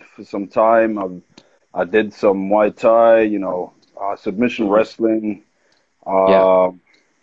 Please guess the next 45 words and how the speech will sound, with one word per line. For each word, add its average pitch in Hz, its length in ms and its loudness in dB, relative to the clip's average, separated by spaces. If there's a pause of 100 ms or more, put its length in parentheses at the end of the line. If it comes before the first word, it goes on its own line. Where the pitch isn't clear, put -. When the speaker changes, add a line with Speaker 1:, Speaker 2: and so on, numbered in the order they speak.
(160)
Speaker 1:
you 151 80 -4
know, 127 100 2
tried, 123 260 2
I 113 180 4
even 143 180 4
tried 131 260 4
out 127 180 4
Taekwondo, 113 720 0
you 104 100 -10
know, 104 160 -6
but 95 240 -4 (240)
Speaker 2:
Mm-hmm. 101 220 -8
Speaker 1:
I, - 20 -14 (800)
I 131 40 0
could 127 220 -4
kick 226 300 0
high, 123 320 4
you 110 160 -4
know, 107 120 -8
back 117 260 0
in 107 60 -6
the 101 60 -8
day. 113 260 2 (540)
<clears throat> - 60 -20
Today, 117 320 2
I, 107 180 2
you 107 160 -4
know, 98 180 -4
Speaker 2:
Mm-hmm. - 200 -12
Speaker 1:
I'll 104 100 -2
stick 113 240 -8
with 107 120 -4
low 110 180 2
kicks 117 400 -4
and 98 120 -4
maybe 101 280 -2
a 90 120 -4 (580)
front 110 380 -2
Speaker 2:
Yeah. 95 160 -2
Speaker 1:
to 104 60 -6
the 95 100 -4
guts. 107 480 -2
I 98 60 -6
don't 101 100 -2
know. 90 160 -6